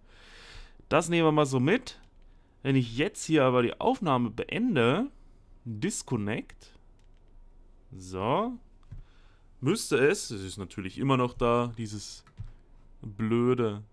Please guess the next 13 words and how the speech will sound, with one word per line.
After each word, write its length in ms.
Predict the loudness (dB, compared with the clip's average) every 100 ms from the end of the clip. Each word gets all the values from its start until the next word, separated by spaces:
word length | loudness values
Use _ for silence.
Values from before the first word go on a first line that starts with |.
| _ -20 -6
dann 140 | 2
müsste 280 | 4 4 2
ich's, 280 | 0 0 -2
glaub 300 | 2 4 2
ich, 120 | -2
schaffen. 600 | 0 2 2 -2 -4 -8 -14 -20 -20 -20 -20 -20 -20 _ _ _ _ -20 -20 -20 -20 _
Oh, 180 | -12 -12
was 140 | -10 -6
hat's 200 | -6 -4
denn 100 | 0
jetzt 240 | 0 0
wieder 240 | -2 0 0
gemacht? 400 | 0 -2 -6